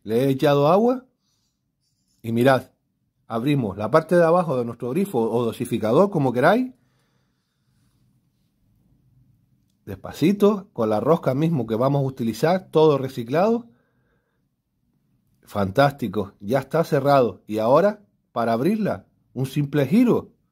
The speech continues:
así como hago yo. Y vamos a sacar luego, el día de mañana, nuestro humo de lombriz. Mirad qué lujo.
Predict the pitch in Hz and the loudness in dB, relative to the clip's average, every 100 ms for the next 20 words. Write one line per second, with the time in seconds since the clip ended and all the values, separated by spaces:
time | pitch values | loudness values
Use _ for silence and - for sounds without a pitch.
0 | _ _ _ _ _ _ - - 175 147 | _ _ _ _ _ _ -18 -6 -2 0
1 | 127 127 151 151 202 233 - _ _ _ | 2 2 4 4 2 0 -4 _ _ _
2 | _ _ _ _ _ _ _ _ _ _ | _ _ _ _ _ _ _ _ _ _
3 | _ _ 101 104 120 131 117 123 113 135 | _ _ -2 0 0 0 0 0 2 0
4 | 123 143 180 196 202 196 101 104 117 143 | 4 4 4 2 0 -4 -8 -6 -2 0
5 | 127 120 120 175 220 135 95 _ _ _ | 2 0 0 2 2 0 -4 _ _ _
6 | _ _ _ _ _ _ 107 110 113 117 | _ _ _ _ _ _ -8 -4 2 4
7 | 131 127 127 123 135 135 - _ _ _ | 4 4 4 2 0 -4 -6 _ _ _
8 | _ _ _ 110 117 127 131 151 143 170 | _ _ _ -6 -2 -2 0 2 4 4
9 | 143 107 | 2 -4